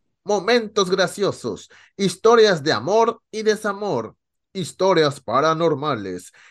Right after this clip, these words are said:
y momentos random que nos regala el fútbol. Bienvenidos a Cuentos Futboleros.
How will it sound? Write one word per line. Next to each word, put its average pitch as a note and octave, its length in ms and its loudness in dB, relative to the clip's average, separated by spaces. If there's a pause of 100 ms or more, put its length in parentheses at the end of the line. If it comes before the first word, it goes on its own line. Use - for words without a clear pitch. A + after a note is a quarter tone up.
(120)
y B3+ 100 -4
momentos C4+ 640 0
random G#3+ 560 -2
que G#3+ 180 -4
nos G#3 360 -4
regala C#3+ 580 -4
el D#3+ 80 0
fútbol. A#2+ 680 -2
Bienvenidos C4 840 -2
a - 240 -10
Cuentos A#3+ 540 -4
Futboleros. A3 920 -2